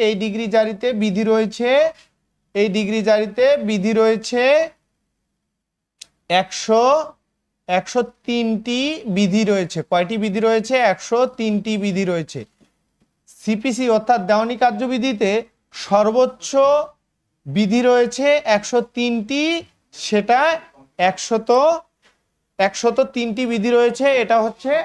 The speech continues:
আদেশ একুশে। যদি প্রিলিমিনারিতে প্রশ্ন আসে, অর্থাৎ এমসিকিউ যদি আসে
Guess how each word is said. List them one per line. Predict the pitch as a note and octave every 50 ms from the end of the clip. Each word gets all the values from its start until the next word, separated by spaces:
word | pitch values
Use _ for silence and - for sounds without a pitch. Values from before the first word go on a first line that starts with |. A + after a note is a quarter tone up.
| - -
আদেশ | G#3+ G3 G3+ A3+ A#3+ A3
একুশে। | A3+ A3+ A3 A3 C4 C4 A3+ - A3+ F3+ C#3 - _ _ - _ _ _ _ _ - -
যদি | C#3 A3 B3 G#3 D4 D4 C4+ B3 C4 C#4+ - - - _ _ _
প্রিলিমিনারিতে | - A#3 B3 B3+ C#4+ D4 C#4+ D4 C4+ C#4+ C#4+ C#4 C4+ - D4+ D4 C#4+
প্রশ্ন | C#4 - - A3+ G#3+ - - C4
আসে, | C4 C4 A#3+ - - A3+ G3+
অর্থাৎ | F#3+ G3+ - - B3+ B3 G3+ A3+
এমসিকিউ | G#3+ G#3 A3 G#3 - - B3+ G#3+ A3+ C#4 C4+ B3+ G3+
যদি | A3+ A3+ F#3 G#3 G3+
আসে | F#3+ F3+ E3+ D3+ - G#3 G3+ G#3+ A#3+ C4+ D4+